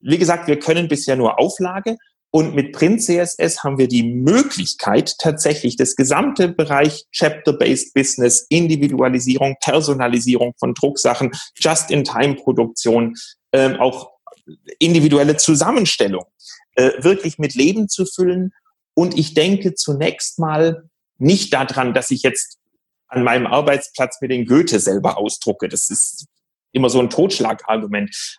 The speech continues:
Aber es gibt so viele Bereiche, wo ich, äh, eben nicht mehr den großen Katalog mache, sondern der Katalog nur noch das enthält,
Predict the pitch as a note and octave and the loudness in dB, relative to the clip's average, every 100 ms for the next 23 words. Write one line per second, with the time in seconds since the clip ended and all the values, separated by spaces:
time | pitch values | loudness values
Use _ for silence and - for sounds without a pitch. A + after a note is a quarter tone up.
0 | - D#3 F#3+ F#3+ E3+ - F#3+ B3+ - G3 | -2 0 2 2 -2 2 2 2 2 2
1 | F#3 E3+ D3+ F3 G#3+ D3+ A#2 - - - | 2 0 0 -2 0 0 -2 -10 -20 -2
2 | D#3 F3+ - E3+ - - - - D3 D3 | 2 2 2 0 -2 -16 -20 -2 2 2
3 | D#3+ E3+ G3 B3+ G3 D#3 C#3+ F3 - F#3 | 2 2 2 2 0 0 2 2 2 -2
4 | - E3 C3+ B2+ B2 - - G#3 - - | -4 0 2 2 2 -2 0 0 -2 -2
5 | F3 E3 D#3 D#3 D#3+ E3 D#3+ D#3+ D#3+ D#3 | 2 2 2 0 0 0 2 2 2 2
6 | E3+ F3+ - - D#3 D3+ E3+ E3+ - | 2 0 -4 -2 -2 2 0 0 -4